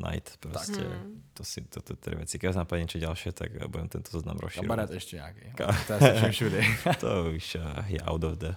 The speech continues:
Speaker 2: record.
Speaker 1: Tak.
Speaker 2: <laughs> Dobré, Paul, my ti děkujeme velmi pěkně za opět
Speaker 1: Ano.
Speaker 2: další sklidovací minutovky.
Speaker 3: Bylo to velice zajímavé.
Speaker 2: Popravdě
Speaker 1: Děkuji.
Speaker 2: si mě velmi
Speaker 3: No,
Speaker 2: překvapil.
Speaker 3: myslím, že jsme se dozvěděli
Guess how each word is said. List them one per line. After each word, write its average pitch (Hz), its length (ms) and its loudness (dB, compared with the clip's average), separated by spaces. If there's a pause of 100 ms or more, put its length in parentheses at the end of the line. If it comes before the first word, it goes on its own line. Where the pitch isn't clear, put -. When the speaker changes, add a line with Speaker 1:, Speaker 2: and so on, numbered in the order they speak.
(180)
Speaker 2:
record. - 340 -8 (200)
Speaker 1:
Tak. 107 160 4 (460)
Speaker 2:
<laughs> - 340 6
Dobré, 139 280 12 (100)
Paul, 117 360 6
my 104 100 8
ti 120 100 6
děkujeme 120 320 10
velmi 117 200 6
pěkně 107 280 2
za 104 100 4
opět 101 220 4
Speaker 1:
Ano. 107 80 8
Speaker 2:
další 98 240 6
sklidovací 95 520 4
minutovky. 82 600 0 (280)
Speaker 3:
Bylo 220 280 0
to 220 100 -2
velice 214 260 -2
zajímavé. 196 520 -4
Speaker 2:
Popravdě 95 340 2
Speaker 1:
Děkuji. 101 140 4
Speaker 2:
si 101 100 4
mě 95 140 2
velmi 87 240 2
Speaker 3:
No, 101 80 0
Speaker 2:
překvapil. - 480 -4
Speaker 3:
myslím, 208 260 -6
že 208 100 -4
jsme 208 140 -4
se 214 120 -6
dozvěděli 202 640 -4